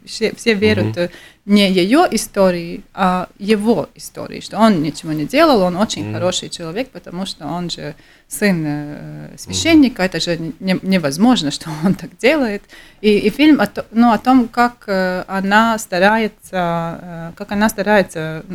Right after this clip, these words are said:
Speaker 1: жить, э, после того, что, э, пош-, после того,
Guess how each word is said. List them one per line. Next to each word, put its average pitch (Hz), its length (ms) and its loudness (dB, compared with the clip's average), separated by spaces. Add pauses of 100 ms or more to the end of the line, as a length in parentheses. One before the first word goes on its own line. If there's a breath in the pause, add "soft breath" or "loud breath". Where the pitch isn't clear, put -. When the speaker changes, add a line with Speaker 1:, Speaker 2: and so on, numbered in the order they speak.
(100)
Speaker 1:
жить, 226 520 0
э, 175 200 -4 (240)
после 196 280 -2
того, 170 320 -6
что, - 320 -10 (400 soft breath)
э, 160 220 -4 (380)
пош-, 180 220 -4 (120)
после 196 420 -4
того, 170 460 -6